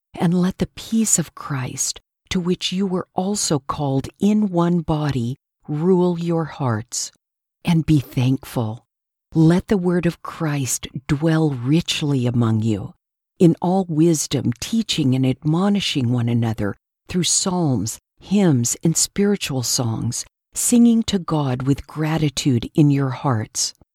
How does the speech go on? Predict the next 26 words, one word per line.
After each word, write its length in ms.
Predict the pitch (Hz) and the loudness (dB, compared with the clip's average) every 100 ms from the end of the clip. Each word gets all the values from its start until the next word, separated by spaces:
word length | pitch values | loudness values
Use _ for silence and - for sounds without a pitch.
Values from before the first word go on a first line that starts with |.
| _ _ _ - | _ _ _ 0
And 160 | 170 151 | 2 2
whatever 420 | - 143 151 165 | 0 -2 -2 -2
you 260 | 196 180 180 | -2 -2 -4
do, 520 | 165 175 175 185 202 - _ _ | 0 2 2 0 -4 -10 _ _
in 280 | - 135 127 | 0 2 2
word 440 | 143 151 170 190 180 - | 0 2 2 2 -2 -2
or 180 | 185 | 0
in 240 | 196 196 190 | 2 2 0
deed, 540 | 151 131 113 123 - - _ _ _ - | 0 -2 -2 -4 -10 -20 _ _ _ -4
do 260 | 156 160 - - | 0 0 0 -2
everything 720 | 196 185 165 127 139 117 - | -2 0 -2 -2 -2 -2 -2
in 140 | - 143 | 2 4
the 80 | 139 | 6
name 340 | 135 143 147 | 6 4 2
of 140 | 160 - | 0 -2
the 100 | 143 | -4
Lord 360 | 143 143 143 | 0 0 0
Jesus, 680 | - 151 131 - 117 - - _ _ _ | -2 -2 -2 -4 -6 -6 -6 _ _ _
giving 340 | 170 156 156 156 | 2 4 4 2
thanks 520 | - 160 165 180 - | 0 2 2 0 -4
to 100 | 190 | -4
God 360 | 160 170 165 170 | -2 -2 0 -2
the 80 | |
Father 600 | 175 - 135 120 127 120 - _ | -4 -2 -2 0 0 -2 -6 _
through 480 | - 139 135 131 | -10 0 4 4
him. 580 | 127 - 131 107 107 131 | 2 0 0 0 -4 -8